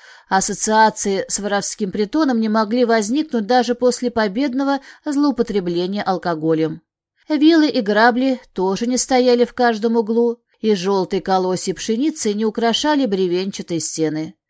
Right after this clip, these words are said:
Ресторан напоминал олиповатые осенние картины и натюрморты, где слишком вычурны предметы и яркие краски. Оглядевшись по сторонам, отыскав за крайним столиком Сливу,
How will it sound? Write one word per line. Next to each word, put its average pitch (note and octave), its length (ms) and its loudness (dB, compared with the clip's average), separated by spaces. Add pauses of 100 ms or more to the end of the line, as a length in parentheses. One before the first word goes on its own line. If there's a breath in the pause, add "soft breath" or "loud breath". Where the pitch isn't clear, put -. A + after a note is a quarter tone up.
(140)
Ресторан A#3 640 2
напоминал B3+ 640 2
олиповатые A#3 800 4
осенние G3+ 640 -2
картины C4 580 -2
и - 160 -4
натюрморты, A#3+ 840 -4 (400 loud breath)
где C4 240 0
слишком C#4 580 -2
вычурны A3 640 -2
предметы C4+ 680 -2
и C4+ 220 -10
яркие F#3+ 520 -2
краски. D#3+ 600 -6 (420)
Оглядевшись C4 720 0
по - 80 -2
сторонам, F3+ 680 -2 (260)
отыскав B3 720 0
за G#3+ 260 0
крайним G#3+ 460 -2
столиком E3+ 680 -4
Сливу, D#3+ 640 -2